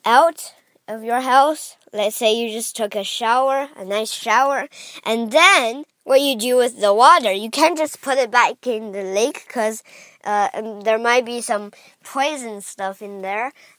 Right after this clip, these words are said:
uh, that couldn't be resisted by any of those U V lights and,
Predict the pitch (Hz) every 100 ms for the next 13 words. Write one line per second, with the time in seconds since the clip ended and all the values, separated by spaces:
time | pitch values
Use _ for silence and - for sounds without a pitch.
0 | - 202 190 196 - - 226 220 220 202
1 | 196 196 202 220 - 220 190 190 190 180
2 | - 208 254 226 190 190 190 202 202 202
3 | 202 190 196 202 185 185 214 - 190 202